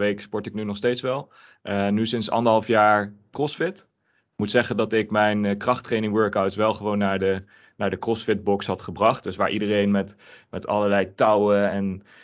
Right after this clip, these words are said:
en dingen bezig was, zat ik gewoon vooral nog steeds krachttraining te doen. Maar dat is wel een, eh, primeurtje. En nu ik het hier ook hardop in, eh, deze aflevering uitspreek, ja, dan moet ik er echt aan geloven. Zevenentwintig september, of in ieder geval de laatste zaterdag van september,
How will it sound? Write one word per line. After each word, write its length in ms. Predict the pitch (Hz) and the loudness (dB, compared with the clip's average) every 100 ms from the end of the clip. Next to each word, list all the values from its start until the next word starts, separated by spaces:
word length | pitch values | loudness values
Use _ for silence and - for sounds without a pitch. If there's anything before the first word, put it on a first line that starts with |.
| _ | _
en 200 | 95 92 | -8 -2
dingen 260 | 110 113 101 | 0 2 2
bezig 300 | 113 110 101 | 2 2 2
was, 240 | 104 98 | 2 2
zat 140 | 107 104 | -2 -4
ik 120 | 101 | -4
gewoon 220 | 107 104 | -4 -4
vooral 220 | 98 107 | 0 0
nog 100 | 104 | 0
steeds 220 | 101 101 | -2 -4
krachttraining 560 | - 113 107 117 113 110 | -2 -2 0 0 0 0
te 80 | 104 | -4
doen. 360 | 110 113 120 - - - _ - | -2 -2 -4 -14 -20 -20 _ -2
Maar 400 | 104 113 113 110 | 2 4 4 0
dat 180 | 104 | -6
is 100 | 110 | -6
wel 260 | 101 107 107 | -2 2 2
een, 100 | 107 | 2
eh, 100 | 104 104 | -2 -6
primeurtje. 720 | 110 101 120 123 - 101 135 - _ | -6 -2 0 0 0 -4 -4 -12 _
En 140 | 98 98 | -6 -2
nu 120 | 107 | -2
ik 80 | 104 | -4
het 100 | 104 | -4
hier 180 | 104 107 | -2 -2
ook 120 | 101 | 0
hardop 420 | 104 104 104 101 | 0 2 -2 -2
in, 220 | 104 101 | 0 2
eh, 200 | 101 101 | 2 2
deze 220 | 98 101 | 2 2
aflevering 440 | 104 117 107 98 92 | 2 2 -2 -2 -2
uitspreek, 380 | 95 - 95 95 | -2 -2 -4 -2
ja, 80 | |
dan 100 | 92 | -2
moet 120 | 98 110 | -2 -4
ik 100 | - | -2
er 60 | |
echt 180 | 117 117 | -4 -2
aan 100 | 92 | -4
geloven. 480 | 92 87 85 107 - - - - | -2 -2 -2 -6 -8 -18 -20 -16
Zevenentwintig 760 | - 117 135 127 113 139 139 135 | 0 4 4 2 -4 -2 -2 -4
september, 540 | 127 - 131 147 151 | -4 0 0 0 0
of 100 | 123 | 0
in 60 | 123 | 0
ieder 160 | 131 123 | -2 -2
geval 180 | 117 113 | -2 0
de 60 | |
laatste 320 | 110 117 120 | 2 2 0
zaterdag 360 | 110 117 117 113 | 0 0 0 -4
van 100 | 120 | -10
september, 540 | - - 113 110 107 | -8 -4 -2 0 -2